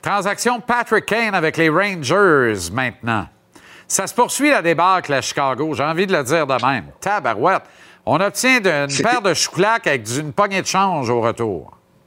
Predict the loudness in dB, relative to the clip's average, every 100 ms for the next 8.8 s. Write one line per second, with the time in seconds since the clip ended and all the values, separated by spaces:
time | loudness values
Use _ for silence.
0 | _ _ _ _ _ -6 0 2 2 0
1 | 0 0 0 -2 0 0 0 -6 -6 -2
2 | -2 0 0 -2 -4 -8 -8 -10 -2 0
3 | 0 -2 -4 0 0 0 -2 -2 -6 -4
4 | -2 0 0 -2 -4 -4 -4 -8 -10 -4
5 | -2 -2 -2 -4 -6 -8 -10 _ -10 -2
6 | -2 0 -4 -4 -4 -4 -2 -2 -2 0
7 | 0 2 0 -2 -2 -2 0 -2 -2 -4
8 | 0 0 0 2 2 2 0 -2